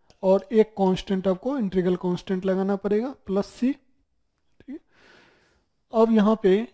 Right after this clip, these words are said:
हमको वाई वन equal to one दे रखा है, तो थोड़ा सा इसको और सॉल्व कर देते हैं। तो y equal to e to the power minus one x, ये कैंसिल हो गया, तो one by x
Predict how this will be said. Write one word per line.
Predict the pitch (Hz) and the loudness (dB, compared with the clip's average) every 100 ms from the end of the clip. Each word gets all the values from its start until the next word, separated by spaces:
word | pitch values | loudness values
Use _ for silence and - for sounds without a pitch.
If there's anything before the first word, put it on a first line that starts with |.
| _ | _
हमको | 196 190 208 202 | -10 -2 0 4
वाई | 190 202 | 4 6
वन | 202 202 202 | 4 2 0
equal | 208 - 185 185 | -4 0 0 0
to | 214 | 0
one | 185 170 | 0 0
दे | 175 | 0
रखा | 180 - 175 | -2 -4 -4
है, | 180 262 _ _ _ _ _ - | -4 -6 _ _ _ _ _ -20
तो | 190 | -6
थोड़ा | 196 190 | -2 -2
सा | 190 | -2
इसको | 185 - 180 | -6 -4 -2
और | 226 | -4
सॉल्व | 240 190 165 156 | -4 -4 -4 -4
कर | 160 | -8
देते | 160 156 | -8 -8
हैं। | 175 | -8
तो | 185 165 | -6 -2
y | 175 202 | 2 2
equal | 208 190 170 170 | 2 0 -2 -2
to | 226 | -8
e | 190 | -6
to | 185 | -6
the | 190 | -4
power | 180 180 | -2 -2
minus | 180 185 175 | -4 -4 -4
one | 180 175 | -4 -6
x, | - - 196 | -10 -20 -14
ये | 175 | -10
कैंसिल | 185 180 202 | -8 -6 -4
हो | 202 | -2
गया, | 214 | -4
तो | 240 175 | -6 -6
one | 170 175 185 | -4 -2 -2
by | 180 196 | 0 -2
x | - | -6